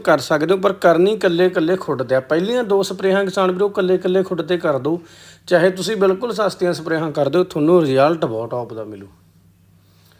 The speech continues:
ਰਿਜ਼ਲਟ ਤੁਹਾਨੂੰ hundred ਚੋਂ hundred percent ਰਿਜ਼ਲਟ ਮਿਲੂਗਾ।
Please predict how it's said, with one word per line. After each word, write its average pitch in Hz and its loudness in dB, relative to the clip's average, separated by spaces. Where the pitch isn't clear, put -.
ਰਿਜ਼ਲਟ 170 2
ਤੁਹਾਨੂੰ 180 2
hundred 170 2
ਚੋਂ 202 2
hundred 185 2
percent 160 -6
ਰਿਜ਼ਲਟ 127 -6
ਮਿਲੂਗਾ। 101 -16